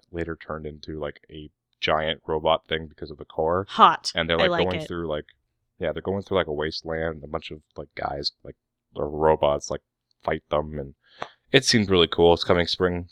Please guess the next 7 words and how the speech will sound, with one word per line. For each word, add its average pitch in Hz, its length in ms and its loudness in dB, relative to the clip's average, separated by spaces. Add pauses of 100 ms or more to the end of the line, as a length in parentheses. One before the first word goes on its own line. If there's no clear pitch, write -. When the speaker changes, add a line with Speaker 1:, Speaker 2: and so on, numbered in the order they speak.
Speaker 1:
tw-, - 180 -8
twenty 87 200 0
sixteen. 85 560 -4 (800)
Speaker 2:
Nice. 185 500 -6 (800)
Rainbow 196 300 2
Six - 420 4
Siege. 247 880 6